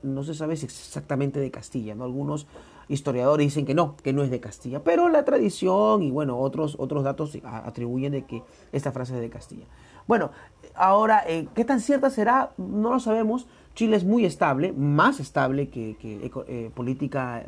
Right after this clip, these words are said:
políticamente que Perú, pero Perú ahorita tiene abundancia, ¿no? Ahora quiero que se imaginen a Chile,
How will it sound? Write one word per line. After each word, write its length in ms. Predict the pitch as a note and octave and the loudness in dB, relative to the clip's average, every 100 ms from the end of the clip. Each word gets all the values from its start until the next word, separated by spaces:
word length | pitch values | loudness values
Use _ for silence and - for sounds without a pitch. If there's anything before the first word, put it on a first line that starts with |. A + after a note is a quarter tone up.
| - | -2
políticamente 680 | C#3+ F3 - C#3 C#3+ D3 | 0 2 0 0 0 -2
que 80 | B2+ | -8
Perú, 260 | B2 B2 D3+ - - - | -6 -6 -6 -12 -20 0
pero 180 | D#3 D3 | 2 4
Perú 220 | C#3+ F#3+ | 4 4
ahorita 300 | F#3+ F#3+ D#3 | 4 0 0
tiene 180 | F3 F3 | 0 2
abundancia, 760 | D3 A#2 B2+ C#3 G#2+ - - A2+ | 0 0 0 0 -2 -10 -14 -10
¿no? 140 | C3 | -8
Ahora 260 | B2+ A#2+ B2 | -4 -4 -4
quiero 180 | C3+ | -4
que 100 | D3+ | -2
se 100 | D3 | -4
imaginen 400 | A#2 - C3 D3 | -6 -4 -4 -4
a 100 | A2+ | -6
Chile, 380 | - C#3+ D3 D#3 | -4 -2 0 -2